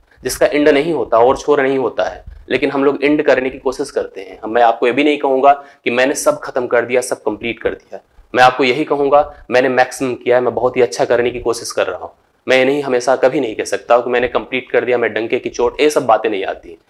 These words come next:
जो fact है, जो realize कर सकता हूँ, वही बातें मैं आपसे कहूंगा। जिसमें देखिए कंटेंट वाइज मैंने कुछ concept को दिया है, हो सकता है कुछ miss हो, कुछ चीजें इसमें और भी include करनी पड़े मुझे पढ़ाई के दौरान। जैसे कि मैंने कहा पूरा concept मैं number का बताऊंगा, संख्याओं के बारे में,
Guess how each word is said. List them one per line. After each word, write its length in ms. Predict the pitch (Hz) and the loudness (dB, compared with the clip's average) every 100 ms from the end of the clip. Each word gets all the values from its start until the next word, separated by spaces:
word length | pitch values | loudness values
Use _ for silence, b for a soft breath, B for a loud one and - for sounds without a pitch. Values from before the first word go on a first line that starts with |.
| _ _ | _ _
जो 180 | 113 170 170 | 0 0 0
fact 380 | 147 160 - 156 | 4 4 4 0
है, 160 | 160 | 0
जो 160 | 143 120 | 0 0
realize 400 | 117 117 143 156 | 2 4 4 4
कर 140 | 147 | -2
सकता 300 | 139 135 - | -2 -4 0
हूँ, 140 | 151 127 | 2 2
वही 140 | 127 | 4
बातें 220 | 117 110 | 2 2
मैं 100 | 117 | 0
आपसे 180 | 107 - | -2 -2
कहूंगा। 400 | 110 98 92 - _ _ _ - | -8 -10 -16 -20 _ _ _ -4
जिसमें 280 | 135 151 165 | -2 0 0
देखिए 260 | 151 165 160 | 2 0 0
कंटेंट 380 | 131 131 147 139 | 0 0 0 4
वाइज 220 | 135 135 | 2 2
मैंने 160 | 131 131 | -4 -4
कुछ 200 | 131 - | -6 -4
concept 380 | 123 143 135 - | -4 -2 -4 -2
को 120 | 120 | -2
दिया 220 | 110 131 | 4 4
है, 180 | 135 156 b b b | 4 -4 b b b
हो 60 | 143 | 0
सकता 300 | 143 147 151 | 2 2 2
है 80 | 147 | 2
कुछ 220 | 147 - | -2 -4
miss 220 | 127 139 | -4 -2
हो, 80 | 147 147 b - | -4 -4 b -8
कुछ 160 | 147 - | -6 -2
चीजें 220 | 139 143 | 0 0
इसमें 220 | 139 143 | 0 0
और 220 | 110 123 | 4 4
भी 100 | 135 | 4
include 300 | 139 139 135 | -2 -2 -2
करनी 240 | - 127 135 | 0 0 0
पड़े 200 | 131 127 | 0 0
मुझे 180 | 120 123 | -2 0
पढ़ाई 280 | 113 117 | 0 0
के 120 | 123 127 | 0 2
दौरान। 300 | 123 127 139 b b | 2 2 -2 b b
जैसे 260 | 113 127 147 | -2 -2 -2
कि 100 | 143 | -4
मैंने 180 | 131 131 | -4 -2
कहा 120 | 135 | -4
पूरा 240 | 135 127 127 | -2 0 0
concept 480 | - 123 139 143 139 | 0 -4 -4 -2 -2
मैं 120 | 135 | -2
number 280 | 123 120 - | 0 0 2
का 100 | 127 | 2
बताऊंगा, 500 | 123 127 127 131 147 | 2 2 2 -2 -4
संख्याओं 440 | - 123 - 127 127 | -4 -4 0 2 2
के 100 | 127 | 4
बारे 220 | 127 127 | 4 4
में, 140 | 143 | -2